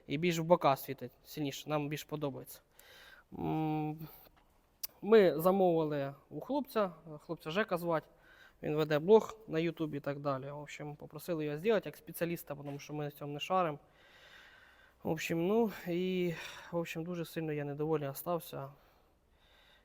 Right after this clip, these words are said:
ще й винуватий остався. В общем, розібрали. Коли ти їдеш, перше, що фари стоять не по горизонту, це мені не подобається. Він каже, що це, типа, нормально. Я вважаю, що це ненормально. Скажіть, хто розбирається в фарах.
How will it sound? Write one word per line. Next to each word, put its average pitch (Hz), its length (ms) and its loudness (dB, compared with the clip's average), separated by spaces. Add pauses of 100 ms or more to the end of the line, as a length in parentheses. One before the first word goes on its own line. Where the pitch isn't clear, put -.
ще - 200 -6
й 151 40 0
винуватий 151 500 0
остався. - 480 -12 (360)
В 156 140 -10
общем, 151 440 -6 (520)
розібрали. 180 720 6 (720)
Коли 202 180 8
ти 202 100 2
їдеш, 226 420 6 (340)
перше, 240 240 10
що 214 140 4
фари 208 320 12
стоять 185 340 4
не 180 60 2
по 175 140 4
горизонту, 170 600 2 (160)
це - 180 -2
мені 156 200 2
не 151 120 0
подобається. 147 600 -6 (100)
Він 156 120 0
каже, 151 360 -2
що 156 180 -4
це, 165 140 -4
типа, 156 260 -2
нормально. 156 420 0 (420)
Я 151 140 4
вважаю, 156 300 4
що - 100 -8
це - 140 -4
ненормально. 151 480 0
Скажіть, 156 360 -4
хто - 200 -8 (340)
розбирається 139 580 0
в - 20 -6
фарах. 139 420 -2